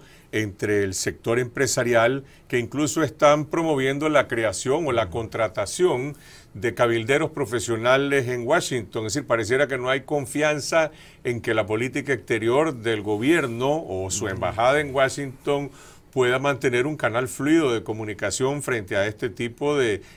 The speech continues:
Speaker 1: eventualidades, como que el sector empresarial está creando su propia cancillería, su propia embajada en Estados Unidos.
Speaker 2: A ver, independientemente de que Nicaragua ha logrado un piso de crecimiento del cuatro y medio, cinco, obviamente con la aspiración a un techo superior,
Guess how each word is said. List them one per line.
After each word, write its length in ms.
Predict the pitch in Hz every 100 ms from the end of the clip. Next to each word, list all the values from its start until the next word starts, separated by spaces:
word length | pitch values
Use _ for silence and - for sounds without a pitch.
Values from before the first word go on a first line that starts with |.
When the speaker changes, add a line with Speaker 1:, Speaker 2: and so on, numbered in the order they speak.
| -
Speaker 1:
eventualidades, 680 | 110 107 95 117 110 151 185
como 240 | 131 110
que 60 | 101
el 60 | 98
sector 300 | 98 - 127
empresarial 580 | 123 139 147 143 120
está 200 | 135 -
creando 380 | 131 131 110 156
su 140 | 117 110
propia 280 | - 151
cancillería, 560 | 143 139 120 123 110 151
su 120 | 113
propia 280 | 101 123 143
embajada 380 | 123 101 147 160
en 80 | 123
Estados 360 | 98 135 127
Unidos. 240 | 131 175 160
Speaker 2:
A 40 |
ver, 280 | 160 139 -
independientemente 840 | 170 165 170 165 208 - 196 190 196
de 140 | 190
que 120 | 170
Nicaragua 420 | 143 131 131 160
ha 20 | 165
logrado 340 | 147 143 156
un 140 | 151
piso 480 | 127 - 165 - 156
de 100 | 139
crecimiento 720 | 127 120 127 127 143 156 143 127
del 140 | 113
cuatro 300 | - 120 117
y 40 |
medio, 380 | 135 147 135 127
cinco, 680 | 120 - 147 120 107 113 117 -
obviamente 840 | 131 135 143 139 135 143 143 131 131
con 180 | 131 127
la 80 |
aspiración 600 | 110 - 117 110 143 151
a 60 | 127
un 200 | 123 127
techo 260 | 139 135 147
superior, 560 | 156 180 175 139 131